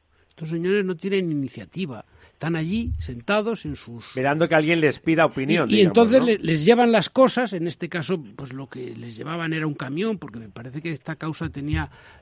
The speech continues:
Speaker 1: eh, más de doscientos cincuenta mil folios, se dice pronto, les llevan allí eso, lo, les llevan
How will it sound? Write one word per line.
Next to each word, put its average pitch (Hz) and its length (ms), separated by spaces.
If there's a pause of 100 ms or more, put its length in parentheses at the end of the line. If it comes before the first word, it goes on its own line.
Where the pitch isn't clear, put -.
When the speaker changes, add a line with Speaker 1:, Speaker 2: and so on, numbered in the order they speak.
Speaker 1:
eh, 110 140
más 147 180
de 147 100
doscientos 139 480
cincuenta 139 440
mil 147 200
folios, 165 520 (220)
se - 100
dice - 180
pronto, 160 440 (420)
les 190 100
llevan 175 240
allí 170 240
eso, 240 240
lo, 185 160
les 113 160
llevan 156 240